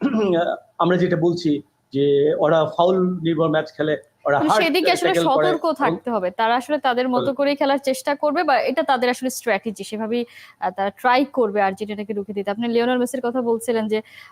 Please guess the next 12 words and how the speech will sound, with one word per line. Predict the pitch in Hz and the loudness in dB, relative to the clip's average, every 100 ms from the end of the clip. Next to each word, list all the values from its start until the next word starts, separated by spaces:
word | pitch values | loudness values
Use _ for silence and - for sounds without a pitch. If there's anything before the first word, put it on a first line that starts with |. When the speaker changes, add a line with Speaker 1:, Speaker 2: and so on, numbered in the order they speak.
| - | -2
Speaker 2:
আহ, | 196 185 196 | 2 2 0
যদি | 220 | 0
আসলে | 233 - | 0 0
আমরা | 247 254 | 2 2
পারফরম্যান্স | 254 208 254 254 262 254 | 4 2 2 4 4 4
দেখি | 214 202 - 247 | 2 0 -2 -2
তাহলে | 220 220 214 | 0 2 2
তো | 214 | 0
আসলে | 226 233 | 0 0
বলতে | 220 208 220 226 214 | 0 0 0 2 0
বাধ্যই | 202 190 - 254 247 | 2 0 2 2 2
হয়, | 226 190 - | 2 2 -2